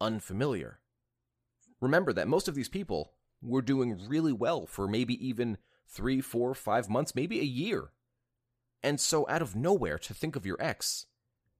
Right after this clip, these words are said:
it's highly unusual. And we as humans, and stubborn at that, always need to find why we are the problem, why something we did caused this,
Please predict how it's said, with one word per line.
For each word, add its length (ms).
it's 140
highly 320
unusual. 560
And 320
we 420
as 240
humans, 680
and 400
stubborn 400
at 100
that, 300
always 480
need 260
to 120
find 680
why 560
we 240
are 220
the 80
problem, 500
why 460
something 600
we 180
did 300
caused 460
this, 480